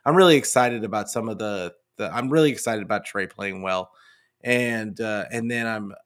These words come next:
and then I'm really excited about just the offense looking the way it did today. Because last game, the offense looked terrible from beginning to end. And this game, like, it was really kinda like night and day. We saw a lot of the motion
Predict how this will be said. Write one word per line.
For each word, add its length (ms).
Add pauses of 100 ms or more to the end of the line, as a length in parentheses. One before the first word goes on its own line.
(220)
and 240
then 80
I'm 260
really 300
excited 640
about 720
just 240
the 160
offense 600 (300)
looking 340
the 80
way 220
it 120
did 200
today. 340 (320)
Because 440
last 360
game, 280
the 100
offense 380
looked 220 (460)
terrible 600 (560)
from 200
beginning 360
to 80
end. 340 (540)
And 560 (800)
this 380
game, 400
like, 340
it 200
was 240
really 260
kinda 260
like 220
night 240
and 120
day. 180
We 120
saw 260
a 40
lot 300
of 100
the 80
motion 720